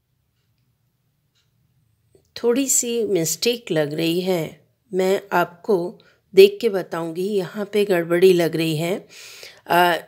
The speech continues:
जो एनर्जी की रिक्वायरमेंट है वो तो ज़्यादा होनी चाहिए, मेरे ख्याल से ये थर्टी फ़ोर हंड्रेड सेवेंटी होगा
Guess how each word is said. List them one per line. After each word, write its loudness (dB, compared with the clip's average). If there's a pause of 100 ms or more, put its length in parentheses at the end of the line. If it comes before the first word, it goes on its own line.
(120)
जो 0
एनर्जी 2
की -2
रिक्वायरमेंट 0
है -2
वो -2
तो -6
ज़्यादा 0
होनी 2
चाहिए, -4 (480)
मेरे 8
ख्याल -2
से -10
ये -6 (120)
थर्टी -6
फ़ोर 4
हंड्रेड 4
सेवेंटी 0
होगा -2